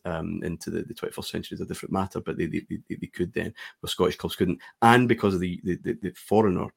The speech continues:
rule, Rangers have to then sign the best Scottish talent. So from ninety-one onwards, Andy Goram from Hibs,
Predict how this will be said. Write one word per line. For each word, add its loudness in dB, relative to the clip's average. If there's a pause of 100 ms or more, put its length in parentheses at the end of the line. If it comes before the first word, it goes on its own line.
(300)
rule, -4 (1040)
Rangers 0
have -2
to -4
then -4
sign -2
the -4
best -4
Scottish -6
talent. -10 (160)
So -10
from -2
ninety-one 0
onwards, -2 (220)
Andy 0
Goram -2
from -12
Hibs, -10